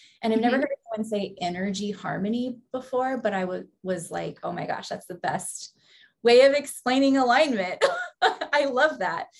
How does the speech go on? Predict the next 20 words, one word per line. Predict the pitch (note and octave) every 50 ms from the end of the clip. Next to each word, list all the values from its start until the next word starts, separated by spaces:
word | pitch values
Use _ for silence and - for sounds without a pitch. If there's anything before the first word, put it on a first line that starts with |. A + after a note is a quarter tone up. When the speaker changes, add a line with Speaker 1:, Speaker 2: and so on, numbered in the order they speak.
| - - _ _ -
Speaker 1:
Um, | C4+ D4 C#4 B3+
Speaker 2:
Yeah. | B3+ - - - - _ _ _ _ _ -
Speaker 1:
could | D#4 A3+ A3+
you | C4+ C#4+
tell | C#4+ - C4+ B3+
us | C4 C4+ C#4
a | C#4
little | B3 A3+ A#3
bit | A#3 A3+ A3
about | G#3 G3 F#3+ - - -
how | - - G#3 G#3
you | F#3+ F3 F3+ F#3+ F#3 F#3+
stay | F#3 - - - G3+ F#3 F3+ F#3+ G3 G3+ - -
in | F#3+ F#3+ F#3
that | F3 E3+ F3 - -
energy | F3+ F3+ F3+ E3+ D#3+ F3 F3+
harmony? | F3+ - E2 - - F#2+ - - G#2+ A2 - _ _ _ _ _ _ _ _ _ _ _ _ _ _ _ _ _ _ _ _ _ _ -
Speaker 2:
Well, | C4+ C#4 D#4 E4+ F4 - - - -
I | - E4 F#4+
think | F#4 - - C#5 D#5